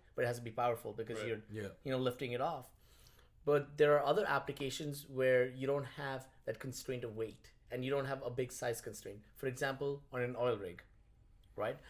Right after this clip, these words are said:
Speaker 1: And also a lot of the pipelines, they pump in a lot of oil,
Speaker 3: Mm.
Speaker 1: but, you know, you don't, it has to be small, the, the, you know, the engines that pump them,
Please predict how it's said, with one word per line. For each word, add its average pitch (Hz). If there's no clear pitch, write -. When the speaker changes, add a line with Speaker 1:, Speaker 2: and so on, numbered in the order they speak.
Speaker 1:
And 135
also 139
a 131
lot 131
of 127
the 120
pipelines, 135
they 131
pump 131
in 135
a 123
lot 123
of 117
oil, 123
Speaker 3:
Mm. 107
Speaker 1:
but, 135
you 143
know, 135
you 131
don't, 139
it 143
has 190
to -
be 147
small, 127
the, 123
the, 123
you 123
know, 113
the 117
engines 127
that 120
pump 165
them, 135